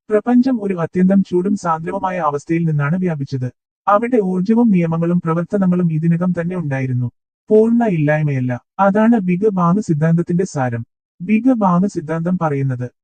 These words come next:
ഒരിക്കൽ പ്രപഞ്ചം അത്യന്തം ചൂടും സാന്ദ്രവുമായ അവസ്ഥയിലായിരുന്നു. പിന്നീട് അതിവേഗത്തിൽ വ്യാപിച്ചു. അതിൽ നിന്നാണ് നക്ഷത്രങ്ങളും ഗാലക്സികളും ഗ്രഹങ്ങളും രൂപപ്പെട്ടത്. പക്ഷേ ബിഗ് ബാങ് സിദ്ധാന്തം ഒരിക്കലും പറയുന്നില്ല പ്രപഞ്ചം പൂർണ്ണ ഇല്ലായ്മയിൽ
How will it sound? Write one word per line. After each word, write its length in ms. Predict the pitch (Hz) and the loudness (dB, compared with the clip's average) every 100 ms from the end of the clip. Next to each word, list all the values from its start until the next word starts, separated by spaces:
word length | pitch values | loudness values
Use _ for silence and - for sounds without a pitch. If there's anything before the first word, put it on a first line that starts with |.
| - | 0
ഒരിക്കൽ 320 | 214 233 262 269 | 4 4 2 0
പ്രപഞ്ചം 420 | 208 180 190 190 190 | -2 0 2 4 2
അത്യന്തം 360 | 160 175 175 185 180 | 0 -2 0 0 0
ചൂടും 260 | 175 190 214 | 0 2 0
സാന്ദ്രവുമായ 520 | 170 160 170 180 170 175 | 0 -2 -2 -2 -2 0
അവസ്ഥയിലായിരുന്നു. 720 | 151 147 175 175 135 127 120 123 _ _ _ - | -2 -2 -2 -2 -2 -4 -4 -6 _ _ _ 2
പിന്നീട് 360 | 226 247 254 233 | 6 6 4 2
അതിവേഗത്തിൽ 500 | 156 160 165 170 208 175 | 0 0 0 -2 -2 -4
വ്യാപിച്ചു. 420 | 147 131 - 123 - _ 196 | -4 -6 -8 -8 -8 _ -2
അതിൽ 180 | 208 254 226 | 2 4 6
നിന്നാണ് 340 | 196 185 190 180 | 6 6 4 4
നക്ഷത്രങ്ങളും 580 | 165 - 214 208 202 208 170 | 0 -2 -2 2 4 2 2
ഗാലക്സികളും 580 | 160 175 - 202 185 196 170 | 0 -2 -2 -2 2 2 0
ഗ്രഹങ്ങളും 400 | 151 160 175 185 | -2 0 2 2
രൂപപ്പെട്ടത്. 520 | 175 160 156 143 123 123 _ _ _ - | 2 0 -4 -6 -6 -10 _ _ _ -2
പക്ഷേ 300 | 208 - 254 196 | -2 0 -2 0
ബിഗ് 200 | 185 202 180 | 2 2 2
ബാങ് 260 | 165 170 190 | 2 2 0
സിദ്ധാന്തം 420 | 170 160 170 175 165 | -2 0 2 2 0
ഒരിക്കലും 360 | 160 180 190 180 | -2 0 -2 -2
പറയുന്നില്ല 540 | 160 143 139 127 123 - _ _ - | -2 -2 -2 -4 -6 -10 _ _ 0
പ്രപഞ്ചം 460 | 214 240 247 269 254 | 0 2 2 2 2
പൂർണ്ണ 280 | 190 180 190 175 | 2 2 2 2
ഇല്ലായ്മയിൽ 420 | 156 165 165 165 | 2 2 2 2